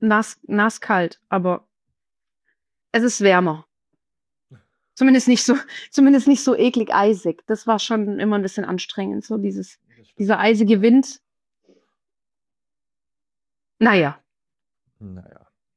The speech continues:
Speaker 2: Dann, Debbie, wünsch ich dir, äh, alles Gute. Komm wieder gut zu Hause an, leb dich ein.
Speaker 1: Ja,
Speaker 2: Noch
Speaker 1: das geht
Speaker 2: ein paar
Speaker 1: relativ
Speaker 2: schöne
Speaker 1: schnell.
Speaker 2: Tage.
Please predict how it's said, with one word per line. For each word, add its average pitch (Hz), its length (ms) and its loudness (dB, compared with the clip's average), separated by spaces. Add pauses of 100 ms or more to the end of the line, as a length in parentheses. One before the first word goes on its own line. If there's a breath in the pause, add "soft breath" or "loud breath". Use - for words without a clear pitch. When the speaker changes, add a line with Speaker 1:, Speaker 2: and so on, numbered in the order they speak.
(400)
Speaker 2:
Dann, 123 300 -2
Debbie, 147 420 -4
wünsch 117 260 -10
ich 107 200 -14
dir, 107 340 -4
äh, 101 340 -8 (160)
alles 110 280 -6
Gute. 127 560 -6
Komm 123 180 -8
wieder 110 180 -4
gut 107 160 -8
zu 104 120 -10
Hause 104 240 -6
an, 131 160 -8
leb 113 180 -8
dich 107 220 -10
ein. 131 340 -4 (1080 soft breath)
Speaker 1:
Ja, 202 420 2
Speaker 2:
Noch 226 60 -16
Speaker 1:
das 214 120 -14
geht 294 140 0
Speaker 2:
ein - 40 -6
paar 226 100 0
Speaker 1:
relativ 233 360 0
Speaker 2:
schöne 180 220 -2
Speaker 1:
schnell. 185 220 0
Speaker 2:
Tage. 127 400 -18